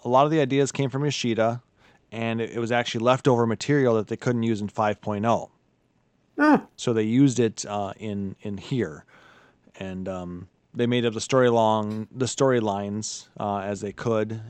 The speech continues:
Speaker 1: and, uh, tried to tie up as many loose ends as they could for Legacy players, but, you know, it wasn't perfect, and yeah, so this is what we got. Um,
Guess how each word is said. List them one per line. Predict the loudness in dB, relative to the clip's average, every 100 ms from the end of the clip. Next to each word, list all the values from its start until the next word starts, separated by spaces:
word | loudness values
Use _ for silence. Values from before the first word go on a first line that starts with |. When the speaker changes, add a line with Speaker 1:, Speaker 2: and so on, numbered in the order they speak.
| -16 -12
Speaker 1:
and, | -8 -6 -6
uh, | -6 -8
tried | -4 -4
to | -4
tie | 0 0
up | 2
as | -2
many | 0 0
loose | 2 2 2
ends | 2
as | 2
they | 2
could | 4 2
for | 2
Legacy | 2 2 0
players, | -2 2 2 2 0 -2
but, | 2 6 6 4 -6 -14 _ _ _ -6
you |
know, | -4
it | 2
wasn't | 4 4 4
perfect, | 6 6 6 2 0 -10
and | -6 -4 -2 -4 -6 -10 _ _ _ _ _ _ _ -10
yeah, | -8 -10 _ _
so | -8 -4
this | -4
is | -4
what | -6 -4
we |
got. | -6 -10 -14 _ _ _ _ _ _ _ _ _ _ _ _ _ _ _ _ _ _ _ _ _ _ _ _ _ _ _ _ _ _ _ _ -6
Um, | -2 0 0 -2 -6 -10